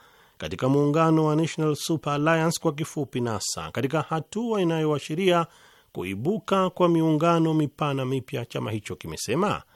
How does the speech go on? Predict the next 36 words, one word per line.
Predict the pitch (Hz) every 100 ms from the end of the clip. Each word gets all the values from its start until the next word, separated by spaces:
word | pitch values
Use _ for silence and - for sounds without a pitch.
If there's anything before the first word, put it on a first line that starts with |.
| _ _ _
kimeamua | - 78 80 117 147
kushirikiana | 135 - 147 139 156 160 160
na | 156
vyama | 143 160 156
vingine | 147 170 214 196 185 -
kubuni | - 202 226 220 180
muungano | 170 160 156 151 156
mpya | 160 147 147 139
kabla | - 143 131
ya | 127
uchaguzi | - 117 113 101 98
mkuu | 92 -
ujao. | 92 92 92 87 82 - - -
Hatua | - 160 - 190
hiyo | 135 147
inajiri | 135 123 135 131
wiki | 123 123
moja | 139 156 151
baada | 143 139
ya | 139
washirika | 131 143 131 139
wake | 139 156 160
katika | 156 139 -
nasa, | 156 156 - 101
Wiper | 98 170 247 - 196 180
cha | - -
aliyekuwa | 87 107 123 160 151
makamu | 139 - 151 143
wa | 135
rais | 139 147 143 - _ _
Kalonzo | - 185 226 214 196
Musyoka, | 185 - 139 123 - 98 - - - - _
Amani | - 80 104 147 147
National | 143 156 - 147 135
Congress | - 196 180 180
A | -